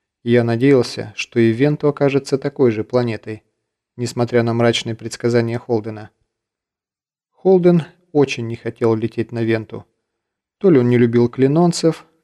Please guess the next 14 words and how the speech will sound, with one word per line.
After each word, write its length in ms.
то 80
ли 80
всерьёз 480
опасался, 560
что 160
нас 220
там 180
будет 220
ждать 320
засада, 580
организованная 680
людьми 300
генерала 440
Корбена. 580